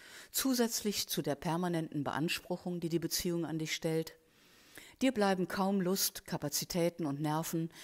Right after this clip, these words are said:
dich über all das hinwegzusetzen und deine Freundschaften und Familienbindungen weiter fortzuführen, so wie du es gewohnt bist.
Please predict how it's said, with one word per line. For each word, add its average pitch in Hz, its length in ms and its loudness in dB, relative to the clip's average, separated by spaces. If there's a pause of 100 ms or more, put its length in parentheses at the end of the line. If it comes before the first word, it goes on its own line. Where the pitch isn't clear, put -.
(200)
dich 202 140 4
über 208 160 2
all 202 160 4
das 202 180 4
hinwegzusetzen 165 880 0
und 151 140 0
deine 147 180 0
Freundschaften 160 720 -4
und 147 140 -4
Familienbindungen 175 1400 0
weiter 151 280 2
fortzuführen, 165 800 -2 (380)
so 156 220 -2
wie 156 60 -2
du 147 140 -2
es 151 140 -6
gewohnt 147 400 0
bist. 202 340 -2